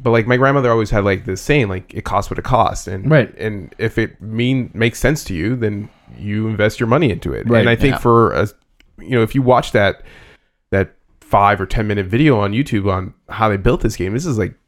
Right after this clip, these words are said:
Speaker 1: built from the ground up. Like,
Speaker 3: Yeah.
Speaker 1: they're giving you a lot of stuff. This is not the G T A remaster. This is
Speaker 2: The,
Speaker 1: not
Speaker 2: the trilogy remaster,
Speaker 1: the trilogy
Speaker 2: right? Yeah.
Speaker 1: remaster. It's, this is really, they've invested their time. They actually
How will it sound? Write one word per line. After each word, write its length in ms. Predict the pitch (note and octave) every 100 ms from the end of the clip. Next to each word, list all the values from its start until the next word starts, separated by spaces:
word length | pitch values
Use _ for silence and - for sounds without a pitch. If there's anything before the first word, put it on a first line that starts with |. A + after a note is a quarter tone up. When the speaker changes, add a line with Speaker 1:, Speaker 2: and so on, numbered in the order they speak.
| _ G#2
Speaker 1:
built 180 | A2 A2
from 120 | A2+
the 60 | G2+
ground 240 | F#2+ F#2+
up. 240 | D3+ D3
Like, 120 | G2+ G2+
Speaker 3:
Yeah. 100 | G2
Speaker 1:
they're 100 | B2+
giving 200 | D3+ A#2
you 120 | G2+
a 20 |
lot 420 | G#2 A2 A#2+ B2+ -
of 240 | G#2+ G2+
stuff. 340 | - C3+ A#2+
This 180 | G2+ -
is 120 | G#2+
not 460 | G#2 G#2+ A#2+ B2 - -
the 140 | G2+
G 220 | G2 A2 A2+
T 240 | G#2 G#2
A 340 | G#2 G2+ G2 - - - - _ -
remaster. 600 | G#2+ G#2 G#2+ - F#2+ F2+
This 160 | A2 G#2+
is 100 | G#2
Speaker 2:
The, 40 |
Speaker 1:
not 320 | D3+ D#3 C#3 C3+
Speaker 2:
the 60 |
trilogy 380 | C3+ F3 D3+ C3
remaster, 220 | A#2+ G#2
Speaker 1:
the 80 | B2+
trilogy 480 | G#2 C3+ C3+ C3 A#2
Speaker 2:
right? 120 | G#2
Yeah. 60 | G#2
Speaker 1:
remaster. 400 | G2 F#2+ - G2
It's, 280 | G2+ - -
this 260 | C3 C#3
is 220 | B2+ G#2
really, 420 | G2+ G#2 B2 B2 G#2
they've 200 | A2+ A#2
invested 320 | A#2 B2+ A#2
their 120 | G2
time. 360 | - G#2+ A2 G#2
They 180 | G2+
actually 420 | - - - A2+